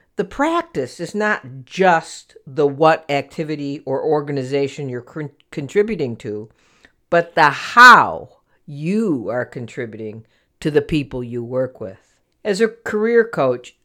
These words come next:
you know, I work with clients on a weekly basis who struggle with their bosses and their coworkers. Many times when, when we look at their particular situations together,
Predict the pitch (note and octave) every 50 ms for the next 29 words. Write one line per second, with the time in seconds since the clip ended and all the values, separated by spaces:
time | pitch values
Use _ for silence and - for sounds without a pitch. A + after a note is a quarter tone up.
0 | _ - F3 E3 E3 D#3 C#3 C#3 E3+ F#3 F3+ F3 F#3 F3+ E3+ F3 - D3 C#3+ -
1 | - - D#3+ D3 C#3+ C3+ C3 B2+ B2+ - - - _ - C#3+ C#3+ C#3 C#3 C#3+ D3
2 | E3 F#3 F3+ F3+ - - C#3 C#3 C3 - B2+ A#2+ A#2 A2+ - - A2+ A2+ - -
3 | D3+ C3+ - - - - - E3+ D#3 D#3 D3+ D#3+ D#3 D3 C#3 C3 B2+ - C3+ A#2+
4 | A#2+ A#2+ C3 A#2 A2+ A2 G#2+ G2+ - - - - - - _ _ A2 - A#2 C#3+
5 | D3+ D#3 D3+ - - E3 D#3+ D#3+ D3+ D3 C3 A#2 A2+ G2 F#2 _ - C#2 D#2 E2+
6 | - _ _ _ _ _ _ _ _ _ _ _ - - F#3 G#3 A3 A3 A3 G3+
7 | G#3 G3 F#3+ F#3+ F#3+ F3+ E3 D#3+ E3 E3 _ - - - _ - F#3 F3 E3 D#3+
8 | E3 D#3+ D#3 D3+ F3 G#3 G#3+ G#3+ G#3+ F#3+ - F3 D#3+ E3 E3+ E3 - - - E3
9 | - - A3 A3 - A3+ G3+ F3+ D3 - - E3 D3 - - C#3+ C#3 C#3 C#3 C3+
10 | C#3 E3 D3+ C3 - - D3+ C3 C#3+ C3+ C3+ C3 C#3+ C3+ C3+ C3+